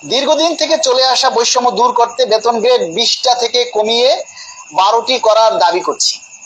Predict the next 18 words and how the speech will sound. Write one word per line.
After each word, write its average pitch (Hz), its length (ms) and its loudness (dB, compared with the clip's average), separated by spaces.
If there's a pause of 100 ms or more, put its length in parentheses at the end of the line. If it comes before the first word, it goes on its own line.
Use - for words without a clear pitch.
(1160)
গ্রেড 494 240 0
সমূহ 277 520 2 (120)
নিম্নরূপ। 190 440 -2 (1080)
প্রথম 247 420 0
গ্রেড - 280 -2 (720)
এক 220 240 0
লক্ষ 240 240 2
চল্লিশ 233 440 0
হাজার 202 220 0
টাকা, 208 360 0
যেটা 175 220 -2
নির্ধারিত, 170 520 -2 (840)
পূর্বের 247 360 2 (220)
এক 202 240 -2
নং 190 180 2
গ্রেড। 131 240 -4 (1160)
দ্বিতীয় 262 360 0
গ্রেড 202 360 -2